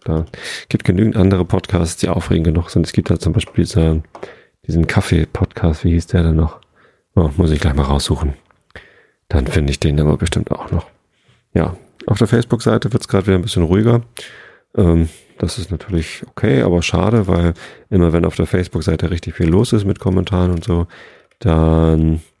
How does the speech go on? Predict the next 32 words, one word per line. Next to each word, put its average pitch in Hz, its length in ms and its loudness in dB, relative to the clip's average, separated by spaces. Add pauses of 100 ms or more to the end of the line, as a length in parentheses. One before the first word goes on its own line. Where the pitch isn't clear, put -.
(300)
ähm, 76 300 -2 (500)
treffen - 320 -2
immer 80 140 2
viele 85 260 0
neue 82 240 4
Leute 78 360 0
auf - 120 -10
den 76 140 -4
Einschlafen-Podcast, 80 920 -8
weil 80 120 -4 (380)
ihr 87 100 2
müsst 95 160 2
bedenken, 87 480 -2
immer 110 420 2
wenn 95 160 0
ihr 85 440 2 (680)
da 82 140 2
was 80 100 -2
draufschreibt - 800 -4
auf 85 160 -4
die - 80 -4
Einschlafen-Podcast-Seite 85 1120 0
und 85 260 -2 (420)
Sachen - 340 -2
teilt 87 420 2
und 82 260 -2
liked 85 360 0
und 78 120 -4
so, 90 280 0
dann, 82 360 0 (580)
ähm, 78 340 0
werden 82 400 0